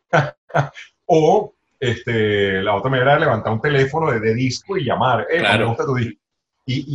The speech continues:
Speaker 1: y eso no,
Speaker 2: Claro.
Speaker 1: es-, eso no, no, no, no, no funcionaba de esa manera. Nosotros luego, cuando empezamos a salir del país, que nosotros salimos después que nuestra música,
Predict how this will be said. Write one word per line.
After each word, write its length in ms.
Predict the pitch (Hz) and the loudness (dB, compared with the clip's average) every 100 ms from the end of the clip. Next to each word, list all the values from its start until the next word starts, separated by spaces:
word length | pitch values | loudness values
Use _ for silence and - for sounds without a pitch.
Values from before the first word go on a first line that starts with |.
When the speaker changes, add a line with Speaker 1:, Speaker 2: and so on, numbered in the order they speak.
| 131 | 2
Speaker 1:
y 40 | |
eso 300 | 131 135 151 | 2 2 0
no, 100 | 147 | 2
Speaker 2:
Claro. 380 | 143 117 113 107 | 4 4 4 0
Speaker 1:
es-, 180 | 110 - - _ _ - | -6 -12 -18 _ _ -8
eso 260 | 113 143 | -4 0
no, 280 | 139 139 135 | 2 0 0
no, 180 | 127 123 | -4 -4
no, 280 | 117 117 113 | -2 -2 -2
no, 640 | 110 110 110 113 104 185 _ | -2 -2 -2 -2 -4 -6 _
no 140 | 123 - | -8 -4
funcionaba 560 | 160 123 135 143 110 | -6 -2 0 2 2
de 60 | 98 | 0
esa 140 | 107 | -4
manera. 260 | 95 101 71 _ _ _ _ _ - | -4 -6 -8 _ _ _ _ _ -6
Nosotros 500 | 139 196 185 156 135 | -4 0 -2 -2 -4
luego, 440 | 131 143 175 139 131 | -2 -2 0 -2 -2
cuando 240 | 123 120 | -2 -2
empezamos 720 | 117 127 123 156 202 196 143 - | -4 -6 -4 0 0 0 -6 -8
a 60 | |
salir 340 | 113 - 120 127 | -8 -6 -6 -2
del 160 | 143 | -2
país, 400 | 139 120 117 117 - | -2 -2 -2 -6 -8
que 60 | |
nosotros 380 | 95 98 107 - | -8 -8 -8 -4
salimos 280 | - 123 147 | -4 -2 -2
después 300 | 107 143 - | -4 -4 -6
que 60 | 113 | -6
nuestra 240 | 107 127 | -4 -4
música, 420 | 117 - - - | -6 -8 -16 -20